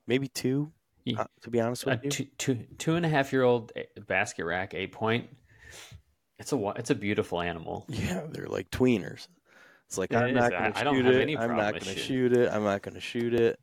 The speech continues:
Speaker 1: I'm gonna shoot it.
Speaker 2: I'm still, someday I just will shoot it probably, and then I do, and I'm happy about it. I don't complain.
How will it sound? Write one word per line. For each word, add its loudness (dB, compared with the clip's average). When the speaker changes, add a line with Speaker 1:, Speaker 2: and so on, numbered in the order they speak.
Speaker 1:
I'm 2
gonna -4
shoot -10
it. -10
Speaker 2:
I'm -2
still, 0
someday 0
I 4
just -10
will 0
shoot -6
it -4
probably, -2
and -6
then -4
I -2
do, -4
and -12
I'm -8
happy -2
about -8
it. -8
I -10
don't -4
complain. -8